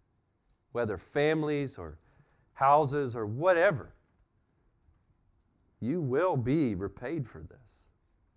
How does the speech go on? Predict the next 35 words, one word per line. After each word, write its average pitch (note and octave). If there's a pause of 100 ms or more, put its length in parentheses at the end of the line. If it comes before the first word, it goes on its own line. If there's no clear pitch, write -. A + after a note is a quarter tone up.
(760)
And B2
they're D#3+
gonna F#3+
live D3
the B2+
rest C#3
of E3
their D#3
lives B2
on C#3+
that B2+
hope. E3+ (1200)
The C3
hope D3+
of D3+
the C#3
power D#3
of D3 (340)
his D#3
resurrection. D#3+ (1000)
His C3
resurrection D3
to B2+
life C#3+
and A#2+
his C3
kingdom C#3
of A2
glory. B2+
That's A#2
what D3
they're C3
living A2
on. F2+ (1400)
And A2+